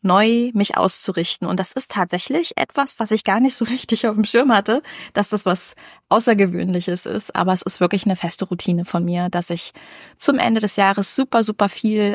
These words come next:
auswerte, mir angucke, was ist gut gelaufen, ähm, was könnte optimiert werden und dann Pläne für das kommende Jahr mache.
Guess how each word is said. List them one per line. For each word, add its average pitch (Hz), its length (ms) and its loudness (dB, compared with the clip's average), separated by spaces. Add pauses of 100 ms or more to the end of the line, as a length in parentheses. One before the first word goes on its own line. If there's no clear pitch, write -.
auswerte, 202 680 2
mir 196 200 2
angucke, 185 640 0
was 185 200 -2
ist 185 80 -6
gut 233 160 -4
gelaufen, 190 880 2
ähm, - 480 -6
was 202 180 0
könnte 208 300 2
optimiert 190 580 0
werden 185 520 2 (440)
und 180 280 0
dann 180 480 2 (320)
Pläne 180 500 0
für - 180 -4
das - 360 -2 (140)
kommende 165 880 0
Jahr 143 340 -6
mache. 151 400 2